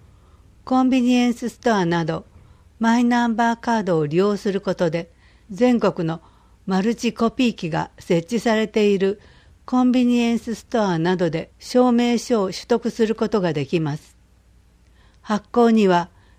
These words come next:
利用者証明用電子証明書が搭載された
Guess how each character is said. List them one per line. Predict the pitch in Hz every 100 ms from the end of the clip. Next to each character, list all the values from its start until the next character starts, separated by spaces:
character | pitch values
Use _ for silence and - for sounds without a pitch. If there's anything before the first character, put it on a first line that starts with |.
| _ -
利 | 196 208
用 | 240 226
者 | 185 185 - -
証 | - 240 240
明 | 226 233 226
用 | 214 208 208 - - 190
電 | 233 233
子 | 240
証 | 220 254 233
明 | 220 220 208
書 | 226
が | 185 170
搭 | - 208 202
載 | 220 196 190
さ | 190
れ | 180
た | 175 185